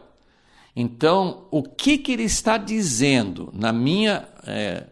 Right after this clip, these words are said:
a minha, é, sugestão, a minha contribuição é, o candelabro, ele fala da missão do povo de Israel, do povo de Deus. Isso,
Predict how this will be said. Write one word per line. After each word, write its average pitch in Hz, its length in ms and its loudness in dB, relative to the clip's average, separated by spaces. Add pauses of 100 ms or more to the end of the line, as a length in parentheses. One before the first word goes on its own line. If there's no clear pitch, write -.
(140)
a 107 140 -6
minha, 135 600 2 (720)
é, 110 500 -6
sugestão, 147 1040 0
a 120 40 0
minha 131 180 0
contribuição 139 1080 -4
é, 110 300 -6 (560)
o 123 100 -4
candelabro, 120 1400 -2 (280)
ele 156 500 -2
fala 139 920 -2
da 101 340 0
missão 170 1200 0 (680)
do 131 240 0
povo 190 960 2 (200)
de 120 160 2
Israel, 135 680 2
do 143 120 -6
povo 165 480 0
de 160 140 -10
Deus. 127 640 2
Isso, 110 360 -10